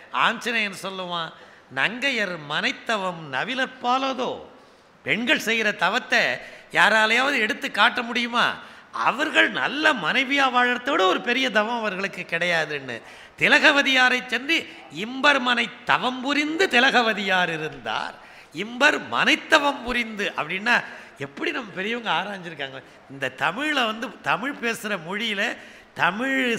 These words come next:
ச-, அறிவு-, அறிவுரைகள், அறநூல்கள், ஆன்மீக நூல்கள் இருக்கிற இந்த நாட்டுல வந்து பிறந்த பாருங்க, அதுவே நம்ம செய்த மிகப்பெரிய தவத்திலும் மேம்பட்ட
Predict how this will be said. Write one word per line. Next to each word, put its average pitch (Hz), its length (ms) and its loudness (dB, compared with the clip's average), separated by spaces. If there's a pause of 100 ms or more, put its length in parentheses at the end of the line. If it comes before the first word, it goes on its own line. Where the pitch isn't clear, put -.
ச-, 175 300 -2 (160)
அறிவு-, 262 460 2
அறிவுரைகள், 233 600 2
அறநூல்கள், 233 800 0 (240)
ஆன்மீக 247 520 4
நூல்கள் 214 380 -4
இருக்கிற 185 520 -4 (300)
இந்த 143 180 -4
நாட்டுல 214 440 2
வந்து 214 240 -6
பிறந்த 233 440 -2
பாருங்க, 202 440 0 (300)
அதுவே 233 540 2
நம்ம 240 200 0
செய்த 254 300 0
மிகப்பெரிய 240 560 4
தவத்திலும் 269 560 2
மேம்பட்ட 247 640 4